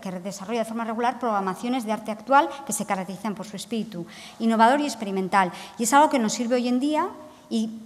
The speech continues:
no es que sea algo alternativo lo que no es institucional, sino que es otra cosa. Entonces, en el libro intento también,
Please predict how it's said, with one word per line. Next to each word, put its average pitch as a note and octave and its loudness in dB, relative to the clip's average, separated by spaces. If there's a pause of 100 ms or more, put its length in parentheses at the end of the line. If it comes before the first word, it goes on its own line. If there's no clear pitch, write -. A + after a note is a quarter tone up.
(140)
no A#3+ 0
es B3+ -2
que A#3+ -6
sea - -2
algo A3+ 0
alternativo A3+ 2
lo A3+ 2
que G3+ -2
no A#3 4 (460)
es A3 0
institucional, F#3 -6
sino G3+ -6
que A#3+ -6
es A#3+ -8
otra G#3+ -6
cosa. D#3+ -14 (420)
Entonces, B3 0
en G#3+ 2
el G#3+ 0
libro C#4 6
intento A3+ 0
también, B3 0